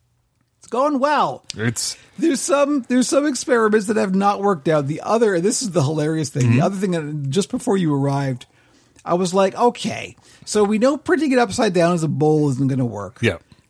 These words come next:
Speaker 1: How about the other way?" And then we just let it build the scaffolding, right?
Speaker 2: Yes, that would be a heck of a scaffold. Did you
Speaker 1: It
Speaker 2: run it through the
Speaker 1: was,
Speaker 2: slicer?
Speaker 1: I can show. Oh, I did, and I let it print until it got to the point where it was printing the dome.
Speaker 2: Yeah.
Speaker 1: So I
Speaker 2: The
Speaker 1: printed out the entire scaffolding,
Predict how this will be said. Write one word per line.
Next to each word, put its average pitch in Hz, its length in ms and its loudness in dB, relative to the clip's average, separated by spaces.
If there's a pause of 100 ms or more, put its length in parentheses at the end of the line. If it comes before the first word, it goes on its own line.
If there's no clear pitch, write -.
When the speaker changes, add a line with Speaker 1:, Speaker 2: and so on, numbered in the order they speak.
(240)
Speaker 1:
How 208 200 0
about 262 200 0
the - 80 0
other 165 260 0
way?" 123 380 -4 (200)
And 180 140 4
then 185 120 4
we 185 100 2
just 165 240 0
let 156 380 0 (260)
it 175 220 -6
build 147 340 -2
the 143 200 -10
scaffolding, 135 680 -2
right? - 120 -18
Speaker 2:
Yes, 110 640 0
that 117 140 0
would 147 100 -2
be 131 120 0
a 107 60 -2
heck 110 380 -4
of 110 140 0
a 98 60 0
scaffold. 98 600 -2
Did 104 80 0
you 220 60 0
Speaker 1:
It - 80 2
Speaker 2:
run 135 100 2
it - 40 0
through - 100 2
the 277 60 0
Speaker 1:
was, 226 100 -2
Speaker 2:
slicer? 123 420 2
Speaker 1:
I 220 160 2
can 254 200 -4
show. 247 280 -2
Oh, 233 260 2
I 311 100 0
did, 330 340 2
and 240 260 2
I 269 140 4
let 262 180 0
it 269 180 -10
print 208 460 -2 (200)
until 202 500 0
it 196 160 -4
got 196 300 0
to 180 40 -8
the 170 140 -2
point 165 240 0
where 151 120 -2
it 156 60 -2
was 151 220 -2
printing 151 340 -4
the 135 80 0
dome. 127 460 -2
Speaker 2:
Yeah. 101 380 2
Speaker 1:
So 180 200 0
I 160 120 0
Speaker 2:
The 107 120 -2
Speaker 1:
printed 208 240 2
out 226 160 2
the 170 160 0
entire 190 720 -2
scaffolding, 170 880 -2